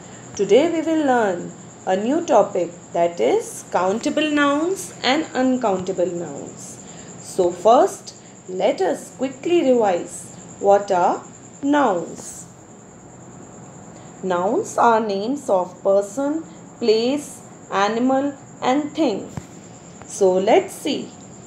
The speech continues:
some examples of persons. Sonia, Rohan, Tina, Arif. They are the names of persons. They are proper nouns.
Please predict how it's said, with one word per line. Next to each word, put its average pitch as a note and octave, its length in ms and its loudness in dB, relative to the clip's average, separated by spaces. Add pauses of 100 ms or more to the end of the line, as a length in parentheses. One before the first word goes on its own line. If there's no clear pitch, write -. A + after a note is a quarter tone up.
(140)
some F#4 280 2
examples G#3+ 760 0
of A#3 360 6 (360)
persons. A#3+ 840 2 (1600)
Sonia, D4 720 4 (260)
Rohan, C4 720 4 (340)
Tina, C#4+ 640 0 (240)
Arif. C4+ 540 2 (500)
They C#4 100 6
are B3 200 8
the C4 160 0
names G#3 400 -2
of D4 320 -2
persons. - 840 0 (300)
They F#3+ 220 4
are G#3 340 2 (320)
proper C#4 380 4
nouns. G#3 720 -4